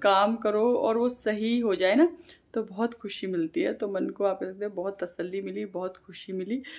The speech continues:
ये कह सकते हैं, क्योंकि हमारा बहुत दिन से माइंड में था। और हस्बैंड तो कहते हैं इसको बाहर कर दो, बाहर कर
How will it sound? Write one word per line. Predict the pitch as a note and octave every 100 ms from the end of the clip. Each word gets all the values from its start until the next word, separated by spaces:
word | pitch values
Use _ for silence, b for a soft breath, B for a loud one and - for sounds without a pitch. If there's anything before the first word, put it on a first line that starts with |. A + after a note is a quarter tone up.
| B B -
ये | G3
कह | G3
सकते | F#3+ F#3
हैं, | A#3
क्योंकि | A#3+
हमारा | B3 A3 G#3 G#3+
बहुत | G3 G3+
दिन | G3+
से | A3
माइंड | G3 F3+ F3+ G3
में | F#3+ F#3+
था। | G#3+
और | -
हस्बैंड | G#3+ F#3 G3+
तो | G3+
कहते | G#3 F#3
हैं | A3
इसको | - A3
बाहर | F#3 F3
कर | F3 E3
दो, | F#3+
बाहर | F#3+ F3+
कर | G3+ - -